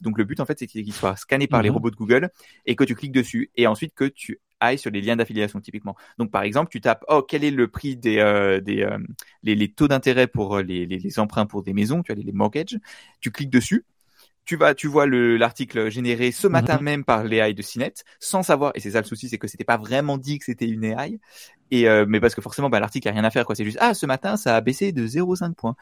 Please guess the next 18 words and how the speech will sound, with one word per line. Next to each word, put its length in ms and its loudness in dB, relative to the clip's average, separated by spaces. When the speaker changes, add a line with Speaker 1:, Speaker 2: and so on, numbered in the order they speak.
Speaker 1:
C'est 180 0
un 80 4
peu 140 0
plus 240 -4
que 120 2
hier, 240 6
ou 120 -6
ça 160 0
a 40 2
baissé 300 0
de 220 -2
zéro 260 0
quatre 240 -2
points. » 200 -4
Enfin, 140 -10
bref. 220 -12
Et, 180 6
euh, 500 6